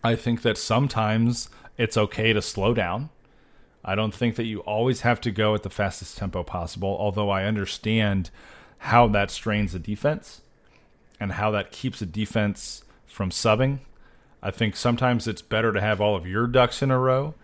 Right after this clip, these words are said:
than to try and keep the other team off balance. Um, I think in those situations,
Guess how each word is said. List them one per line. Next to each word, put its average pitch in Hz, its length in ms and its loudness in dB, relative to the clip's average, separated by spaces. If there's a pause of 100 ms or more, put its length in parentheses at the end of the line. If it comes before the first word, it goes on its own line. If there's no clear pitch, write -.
(260)
than 107 100 0
to 95 80 -2
try 104 220 0
and 95 100 -2
keep 101 160 -4
the 95 140 -2
other 92 140 -2
team 87 260 -6
off 82 180 -6
balance. - 480 -10 (600)
Um, 87 320 -8
I 92 80 -6
think 107 400 -6
in 95 240 0
those 107 280 4
situations, 98 920 -2